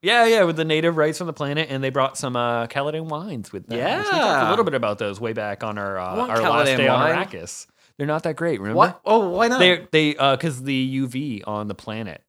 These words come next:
Speaker 1: uh, it has, like, it affects the grapes in a
Speaker 2: Oh.
Speaker 1: way. They have to grow 'em all indoors. And then, uh, even then, like, the encyclopedia was like, "This wine kinda sucks. This one kinda sucks.
Speaker 2: <laughs>
Speaker 1: Hey, this one they made okay. That's the one for the nobles."
Speaker 2: <laughs> Okay.
Speaker 1: Of, like, yeah, they put a lot of work. It was really very humble,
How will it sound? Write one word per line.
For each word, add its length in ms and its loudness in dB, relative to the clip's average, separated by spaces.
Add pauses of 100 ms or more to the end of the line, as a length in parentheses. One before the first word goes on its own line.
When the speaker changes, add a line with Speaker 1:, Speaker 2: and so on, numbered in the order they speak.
(120)
Speaker 1:
uh, 720 -8
it 120 -6
has, 280 -4
like, 160 -2
it 80 -6
affects 300 0
the 60 -2
grapes 240 0
in 60 0
a 40 -2
Speaker 2:
Oh. 20 0
Speaker 1:
way. 160 -2
They 100 0
have 120 2
to 60 -2
grow 240 0
'em 100 -2
all 180 0
indoors. 600 -6 (300)
And 160 -2
then, 220 2
uh, 160 2
even 240 0
then, 180 0
like, 220 -4 (160)
the 100 2
encyclopedia 580 2
was 120 -2
like, 160 -2 (200)
"This 160 -6
wine 220 0
kinda 200 -2
sucks. 500 6 (200)
This 140 -4
one 120 0
kinda 200 4
sucks. 320 8
Speaker 2:
<laughs> 460 4
Speaker 1:
Hey, 220 12
this 220 2
one 220 6
they 120 6
made 260 4
okay. 600 4
That's 260 4
the 180 8
one 300 8
for 100 2
the 80 4
nobles." 600 6
Speaker 2:
<laughs> 0 -
Okay. 100 0
Speaker 1:
Of, 180 6
like, 260 4
yeah, 100 4
they 120 4
put 100 6
a 60 8
lot 120 10
of 60 8
work. 160 6
It 140 4
was 180 0
really 460 2
very 240 2
humble, 420 0